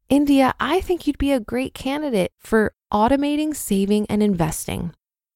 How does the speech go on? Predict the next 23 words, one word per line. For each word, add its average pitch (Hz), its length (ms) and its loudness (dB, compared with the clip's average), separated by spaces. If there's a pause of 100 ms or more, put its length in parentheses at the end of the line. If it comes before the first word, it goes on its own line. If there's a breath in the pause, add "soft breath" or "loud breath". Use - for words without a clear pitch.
(120)
Get 339 280 2
that 320 240 2
money 240 460 0
out 240 200 -4
of 262 140 0
your 233 180 2
account - 440 -4
before 233 320 -2
you 226 160 -4
even 214 260 -2
see 254 320 -2
it - 160 -2
and 202 180 0
give 302 220 -4
yourself 320 400 0
a 202 100 6
realistic 233 800 2
budget 165 380 -2
for - 160 -2
discretionary 214 800 -2
spending 165 480 -2
each 170 240 -4
month. - 320 -6